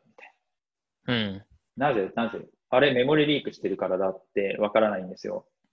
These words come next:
Speaker 2: うん。
Speaker 1: シーピーユーの使用率が百パーセントになって落ちてるインスタンスが、みたいな。
Speaker 2: うん。
Speaker 1: で、コードのどこが問題なんだろうって言った時に、動くから、ローカルでは。
Speaker 2: うん。
Speaker 1: うん。だからわかんないんですよ。で、ここで、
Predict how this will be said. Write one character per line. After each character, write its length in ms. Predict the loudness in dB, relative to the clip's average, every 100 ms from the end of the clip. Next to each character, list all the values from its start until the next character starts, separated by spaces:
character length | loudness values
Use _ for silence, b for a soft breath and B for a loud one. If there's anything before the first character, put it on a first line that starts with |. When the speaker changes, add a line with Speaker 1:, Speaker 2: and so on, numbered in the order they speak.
| _ _ _ -4
Speaker 2:
う 60 |
ん。 300 | -2 0 -2 -8
Speaker 1:
シ 180 | -4 -2
ー 80 |
ピ 80 | 0
ー 20 | 2
ユ 120 | 2
ー 20 |
の 60 | 0
使 160 | 2
用 60 | 2
率 120 | 2
が 60 | -4
百 180 | -4
パ 120 | 0 2
ー 40 |
セ 80 | 2
ン 60 | 0
ト 60 |
に 40 | -4
な 60 |
っ 80 | -4
て 60 | -2
落 160 | -2
ち 40 | -2
て 80 |
る 100 | -4 -4
イ 40 |
ン 120 | -8
ス 80 | -8
タ 100 | -12
ン 60 | -12
ス 80 | -14
が、 120 | -16
み 100 | -16
た 100 | -18
い 80 | -18 _ _ _ _ _ _ -2
な。 100 | 2
Speaker 2:
う 80 | 2
ん。 40 |
Speaker 1:
で、 60 | 4
コ 120 | 4
ー 20 |
ド 80 | 4
の 80 | 4
ど 80 |
こ 100 | 2
が 100 | 2
問 200 | 2 2
題 180 | 4 4
な 100 | 2
ん 60 | -2
だ 80 | -2
ろ 280 | -4 -6 -12
う 40 |
っ 20 |
て 60 | _ _ _ -8
言 80 |
っ 40 | -4
た 100 | -4
時 160 | -4
に、 320 | -10 -10 -10 0
動 220 | 4 4
く 240 | 4 0
か 100 | 0
ら、 340 | 0 0 0 -4
ロ 100 | -4
ー 20 |
カ 120 | -2 -2
ル 80 |
で 140 | 0 -2
は。 180 | -2 -10 _ _ _ _ _ _
Speaker 2:
う 60 | -2
ん。 20 |
Speaker 1:
う 560 | 0 0 -4 -6 -14 -4
ん。 20 |
だ 80 | 2
か 80 | 4
ら 80 | 4
わ 160 | 4
か 160 | 4 2
ん 40 |
な 60 | -2
い 40 |
ん 60 | -10
で 60 |
す 100 | -12
よ。 140 | -12 -6
で、 120 | -4
こ 80 | -2 2
こ 80 | 4
で、 400 | 6 4 -2